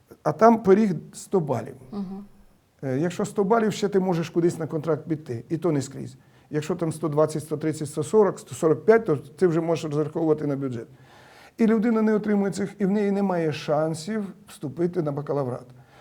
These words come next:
Speaker 1: А людина нічого більше, ніж грати на інструменті, не може. Не вміє вона нічого більше. І вона не повинна нічого більше вміти, крім цього. Це її доля.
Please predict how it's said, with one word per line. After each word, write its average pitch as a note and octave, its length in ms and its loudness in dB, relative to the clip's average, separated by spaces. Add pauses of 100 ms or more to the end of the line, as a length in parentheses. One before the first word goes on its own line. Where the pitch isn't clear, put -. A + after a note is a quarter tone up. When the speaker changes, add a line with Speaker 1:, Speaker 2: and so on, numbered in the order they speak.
(140)
Speaker 1:
А D#3+ 100 10
людина B3+ 340 8
нічого A#3+ 520 8
більше, E3 420 4
ніж F#3 260 2
грати G3 320 4
на F3 80 2
інструменті, F3 640 0
не D#3 180 0
може. D#3+ 420 0 (260)
Не G#3+ 140 6
вміє A3+ 440 6
вона E3+ 180 2
нічого G#3 380 0
більше. F#3 380 -2
І F#3 100 4
вона G3+ 220 4
не G3 120 2
повинна G3 520 0 (400)
нічого E3+ 500 -2
більше F3 380 -4
вміти, D3+ 520 -4
крім F3 200 -2
цього. D#3+ 360 -4 (260)
Це F#3+ 200 8
її F#3 240 4
доля. D3 380 6